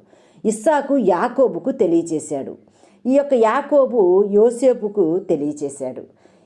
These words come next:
ఈ యొక్క యోసేపు ఏం చేశాడంటే, ఆ యొక్క విమోచన రహస్యాన్ని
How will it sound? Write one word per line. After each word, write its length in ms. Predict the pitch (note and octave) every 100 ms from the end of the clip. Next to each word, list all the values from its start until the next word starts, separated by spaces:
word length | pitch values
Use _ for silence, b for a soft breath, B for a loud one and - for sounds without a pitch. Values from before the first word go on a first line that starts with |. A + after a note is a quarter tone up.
| b
ఈ 80 | B3+
యొక్క 180 | C#4 C4+
యోసేపు 520 | B3 D4 D4 D#4+ C4+
ఏం 160 | B3 B3
చేశాడంటే, 460 | A#3 A#3 G3 F#3+ G3
ఆ 80 |
యొక్క 180 | F#3 G3
విమోచన 520 | F#3 A3 C#4 C#4+ B3+
రహస్యాన్ని 880 | F3 E3 F#3+ - F#3 F3+ D#3 C#3+ E3